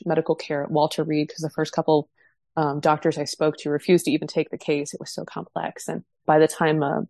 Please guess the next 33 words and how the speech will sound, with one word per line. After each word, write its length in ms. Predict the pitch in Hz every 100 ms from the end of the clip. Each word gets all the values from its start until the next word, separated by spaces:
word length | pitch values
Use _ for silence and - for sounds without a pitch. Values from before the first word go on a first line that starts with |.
| -
a 60 |
doctor 400 | 165 170 165 175
is 160 | 160 156
examining 560 | 151 - 175 180 165 160
me, 320 | 156 156 160 -
what 120 | 180
was 120 | 214
supposed 240 | - 349
to 60 | 247
just 180 | 226 -
be 80 | 196
a 60 |
consultation 920 | - 175 - 170 196 185 - 156 165 - _ _ _
immediately 400 | 175 190 254 185
became 300 | 170 165 170
a 60 | 156
preoperative 720 | - 170 - 170 165 147 -
consultation 880 | - 147 147 - 147 139 143 143 - _ _ -
because 240 | - 151
the 100 | 156
doctor 380 | 151 151 147 151
there, 140 | 151
she 160 | 147 165
was 160 | 151
able 200 | 151 156 147
to 60 |
say, 220 | - 147 147
"Hey, 200 | 160 156 175
you're, 240 | 190 247 _ _ _ _
you're 120 | 214
in 180 | 220 262
stage 400 | - - 156 -
four. 520 | - - 139 - -